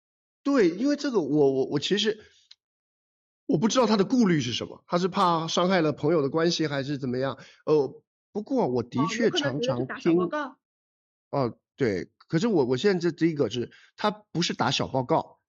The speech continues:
Speaker 1: 就是我认为每一个人，
Speaker 2: 嗯。
Speaker 1: 我相信崔崔你们在职场当中一定也有这种，会跟同事们有这样的习惯，就是但凡我们接下一个任务，一定不是等我做好了再跟领导报告，对不对？
Speaker 2: 嗯，
Speaker 1: 我们中间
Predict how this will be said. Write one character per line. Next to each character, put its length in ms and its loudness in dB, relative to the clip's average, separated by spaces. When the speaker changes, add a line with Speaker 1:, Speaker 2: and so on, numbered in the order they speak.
Speaker 1:
就 100 -4
是 40 6
我 160 4
认 260 4
为 180 2
每 220 0
一 60 -4
个 120 0
人， 120 0
Speaker 2:
嗯。 20 0
Speaker 1:
我 60 0
相 140 2
信 180 0
崔 160 -2
崔 160 -2
你 120 -2
们 180 -6
在 180 0
职 160 -6
场 180 -8
当 160 -4
中 160 -4
一 60 -6
定 140 -2
也 80 0
有 160 -2
这 100 -4
种， 340 -6
会 120 0
跟 320 0
同 200 -2
事 140 0
们 220 0
有 140 -4
这 100 -4
样 100 0
的 60 0
习 240 -4
惯， 280 0
就 120 2
是 140 0
但 220 4
凡 220 0
我 80 0
们 100 -2
接 180 2
下 220 0
一 60 -2
个 80 0
任 260 2
务， 260 -2
一 120 0
定 180 0
不 80 -4
是 100 -4
等 240 -4
我 140 -6
做 260 2
好 240 -6
了 120 -8
再 120 -2
跟 200 -2
领 120 -4
导 160 -6
报 160 -2
告， 320 -4
对 100 0
不 80 -4
对？ 140 2
Speaker 2:
嗯， 60 2
Speaker 1:
我 60 2
们 120 2
中 220 2
间 220 2